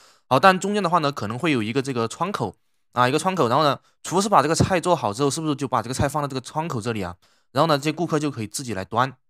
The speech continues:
啊，端过去消费啊，就是端过去吃嘛，对吧？好，然后呢，厨师呢炒菜的话呢，也是需要时间的。然后呢，这个顾客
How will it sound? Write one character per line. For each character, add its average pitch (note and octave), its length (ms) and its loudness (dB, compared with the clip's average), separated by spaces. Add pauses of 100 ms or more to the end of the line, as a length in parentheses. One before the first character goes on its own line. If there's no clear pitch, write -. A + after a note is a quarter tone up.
啊， G#2 200 0
端 C3+ 180 -4
过 D3 100 -6
去 A#2+ 140 -6 (800)
消 D#3 180 4
费 D#3 240 0
啊， G#2+ 100 -4
就 B2 140 -6
是 C3 140 -8
端 C3+ 140 -4
过 C#3+ 80 -6
去 C3+ 100 -8
吃 C3+ 200 -6
嘛， B2+ 160 -6
对 - 80 -18
吧？ G2 160 -6 (480)
好， B2 120 6
然 C#3+ 80 8
后 G3 80 6
呢， D#3 280 6
厨 D#3+ 200 -2
师 G#3+ 100 0
呢 F3+ 160 2
炒 F#2+ 320 0
菜 E3+ 140 -2
的 D3 100 0
话 B2+ 160 0
呢， A2+ 160 -2
也 F2+ 160 -10
是 C3 100 -8
需 B2+ 140 -6
要 B2+ 100 2
时 A2 160 -6
间 A#2 160 -4
的。 G#2 160 -2
然 G2 120 -2
后 B2 100 0
呢， A2 160 -2
这 A#2+ 140 -6
个 A2 100 -2
顾 D#3+ 240 -4
客 C3+ 240 -2